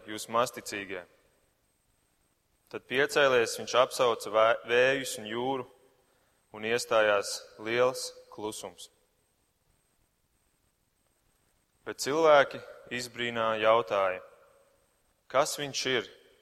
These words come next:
ka vēji un jūra viņam paklausa?" Jēzus vara pār dabu. Šajā svētdienas sērijā mēs apskatīsim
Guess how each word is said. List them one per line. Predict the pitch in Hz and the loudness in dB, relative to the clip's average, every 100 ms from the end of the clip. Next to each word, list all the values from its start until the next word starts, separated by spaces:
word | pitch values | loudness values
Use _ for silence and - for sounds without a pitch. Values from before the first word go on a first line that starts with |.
| _ _ _ _ _ _ _ | _ _ _ _ _ _ _
ka | 110 104 | -6 0
vēji | 117 131 147 143 123 - | 4 4 2 -2 -8 -14
un | 107 | -10
jūra | 107 117 120 123 120 - - | -8 -4 -4 -4 -6 -14 -14
viņam | 107 107 107 104 _ - | -10 -8 -8 -10 _ -4
paklausa?" | 107 - 95 90 - - _ _ _ _ _ _ _ _ _ _ _ _ _ _ _ _ _ _ _ _ _ _ _ _ _ _ _ _ _ _ _ _ _ _ _ _ _ | -2 -2 -8 -8 -14 -20 _ _ _ _ _ _ _ _ _ _ _ _ _ _ _ _ _ _ _ _ _ _ _ _ _ _ _ _ _ _ _ _ _ _ _ _ _
Jēzus | 120 127 151 143 - | 0 2 2 0 2
vara | 127 139 120 | 4 6 4
pār | 117 110 | 2 2
dabu. | 113 123 110 - - - - _ _ _ - - _ _ _ _ | 6 6 6 -4 -18 -20 -20 _ _ _ -20 -20 _ _ _ _
Šajā | - 139 147 117 - - | 2 8 10 10 4 -10
svētdienas | - 135 147 151 123 | 2 8 8 8 0
sērijā | - 135 143 123 | 2 4 6 4
mēs | 113 113 - | 4 -2 2
apskatīsim | 135 - - 127 117 120 110 | 0 0 -8 -10 -8 -8 -8